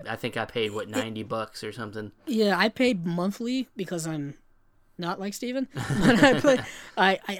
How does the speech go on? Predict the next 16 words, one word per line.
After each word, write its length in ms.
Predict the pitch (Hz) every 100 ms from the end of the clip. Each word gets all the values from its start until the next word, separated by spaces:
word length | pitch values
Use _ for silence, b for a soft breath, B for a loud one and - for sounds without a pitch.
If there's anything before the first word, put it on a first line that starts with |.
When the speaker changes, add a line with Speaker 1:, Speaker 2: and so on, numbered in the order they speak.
| -
Speaker 2:
think 140 | 269
it's, 100 | 233
what, 100 | 165
like, 120 | 143 -
ten 480 | - 196 208 208 190
bucks 300 | 214 214 -
a 60 | 214
month, 280 | 226 226 -
something 320 | 226 233 226
like 120 | 240
Speaker 1:
Something 260 | 233 262 254
Speaker 2:
that? 60 |
Speaker 1:
like 220 | 110 101
that, 260 | 104 98 98
yeah. 260 | 98 95 104 - - -
Speaker 2:
Yeah, 440 | 196 196 160 147